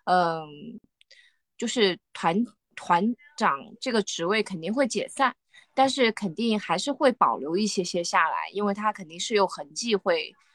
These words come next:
会有些保留嘛。但是我觉得不会说是，呃，对整个的一个消费行为形成一个特别大的一个影响。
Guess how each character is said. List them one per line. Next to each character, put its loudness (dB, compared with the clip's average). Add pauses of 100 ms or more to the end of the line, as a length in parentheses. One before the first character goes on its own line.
会 4
有 6
些 0
保 4
留 -6
嘛。 -6
但 0
是 0
我 6
觉 -4
得 2
不 -8
会 2
说 2
是， 0 (360)
呃， 4
对 2
整 -4
个 2
的 6
一 6
个 2
消 2
费 0
行 -4
为 -8
形 -6
成 -2
一 0
个 2
特 -6
别 0
大 4
的 -4
一 -8
个 -6
影 -12
响。 -8